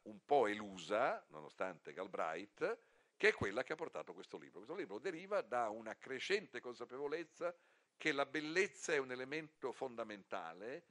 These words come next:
e che l'abbiamo fin troppo violata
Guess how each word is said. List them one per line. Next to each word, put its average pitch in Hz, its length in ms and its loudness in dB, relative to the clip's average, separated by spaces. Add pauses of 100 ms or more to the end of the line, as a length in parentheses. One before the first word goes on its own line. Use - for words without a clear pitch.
(140)
e 117 100 -10
che 139 120 -6
l'abbiamo 151 600 0
fin 175 180 -14
troppo 185 320 2
violata 95 760 2